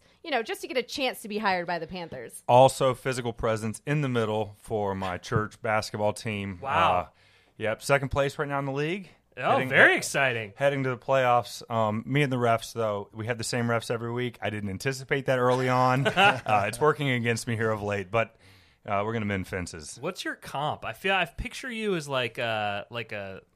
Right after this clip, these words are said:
Speaker 3: like a thinner Al Jefferson,
Speaker 2: Well,
Speaker 3: like,
Speaker 2: if
Speaker 3: having, like, some old school moves.
Speaker 2: Well, based on the, based on my Park days, it was, um, any Cherokee Parks, uh,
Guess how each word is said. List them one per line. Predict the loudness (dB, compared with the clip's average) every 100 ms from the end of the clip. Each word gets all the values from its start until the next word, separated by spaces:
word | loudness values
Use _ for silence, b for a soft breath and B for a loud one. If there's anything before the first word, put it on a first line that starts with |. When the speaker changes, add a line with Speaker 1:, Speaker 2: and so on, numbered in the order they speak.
| B B B B
Speaker 3:
like | -16 -16
a |
thinner | -20 -10 -6 -4 -4 -2
Al | -2 -2
Jefferson, | -4 -8 -8 -10 -10 -6
Speaker 2:
Well, | 6 8
Speaker 3:
like, | 10
Speaker 2:
if |
Speaker 3:
having, | 6 4
like, | -2 -4
some | -6
old | 0 0 0
school | -6 -6 -6 -4
moves. | -4 -4 -6 -10 -10 -2
Speaker 2:
Well, | 0
based | 4 2 2
on | 0 2
the, | 0 -4 -12 -18 -14
based | -8 -6 -4
on | -4
my | -2 -4
Park | -2 -2 -2 -6
days, | -10 -8 -8 -10 -10
it |
was, | -8 -8 -6
um, | -4 -4 -6 -8 -12 -14 -6
any | -2 -2 -2 -6 -10 -10
Cherokee | -2 0 -2 -2
Parks, | 2 2 2 -4 -12 -8
uh, | -4 0 0 -2